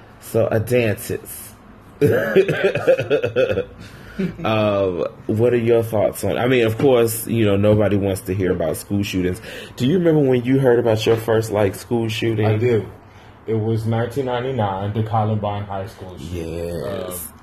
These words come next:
Speaker 2: Uh, that happened, I believe it was April twelfth or April sixteenth, one of those days. Because my sister, it was around East-, I remember being spring break and Easter time and all that stuff going on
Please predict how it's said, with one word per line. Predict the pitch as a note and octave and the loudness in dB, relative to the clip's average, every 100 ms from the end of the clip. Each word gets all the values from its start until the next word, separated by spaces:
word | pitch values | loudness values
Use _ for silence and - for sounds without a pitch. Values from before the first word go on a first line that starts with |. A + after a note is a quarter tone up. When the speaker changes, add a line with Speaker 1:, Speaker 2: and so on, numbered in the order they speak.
| - F#2+ | -20 -18
Speaker 2:
Uh, | F2+ - F#2 | -18 -16 -10
that | G2+ F#2+ | -8 -6
happened, | G#2+ G2 - G2+ F#2+ G2 | -6 -6 -10 -12 -12 -8
I | G2+ | -8
believe | G2+ G2 G#2+ G#2+ | -6 -6 -4 -4
it | G#2 | -6
was | F#2+ F#2+ - | -8 -12 -12
April | F#2+ F2+ G2 | -12 -12 -14
twelfth | - G#2+ G#2 G#2 | -10 -8 -8 -8
or | F#2+ F2+ F2+ F2 | -10 -10 -10 -10
April | G2+ F#2 F#2+ | -12 -12 -12
sixteenth, | G2+ G2 A#2 A2 | -12 -12 -8 -8
one | G#2 G#2+ | -4 -4
of | G#2 | -2
those | F#2 F2+ E2 | -4 -6 -6
days. | E2+ A2+ A#2+ G2 E2+ - - - - - - | -6 -4 -2 -4 -8 -12 -18 -20 -20 -18 -10
Because | G#2+ B2 A2 | -6 -2 0
my | G#2+ G2+ | 0 -2
sister, | - C3 B2 - G#2 G2+ | -2 -4 -4 -4 -4 -2
it | C3+ | -2
was | C3 | 0
around | C#3 A#2+ G#2+ G2 | 0 0 -2 0
East-, | A2 G#2+ A2+ | -2 -2 -4
I | A2+ | -2
remember | A#2+ C#3 C3+ | 0 0 -2
being | A#2+ A#2 | -2 -2
spring | G#2+ - A2+ G#2 | -4 -4 -4 -2
break | A2 G#2 | -2 -2
and | G#2 | -2
Easter | G2+ G#2 A2 | -2 -4 -4
time | G#2+ G2+ | -4 -4
and | F#2+ | -4
all | F#2 | -4
that | F#2+ | -4
stuff | F2+ G2 F2+ | -6 -6 -6
going | F#2+ G2 G2 | -6 -6 -8
on | F#2+ | -10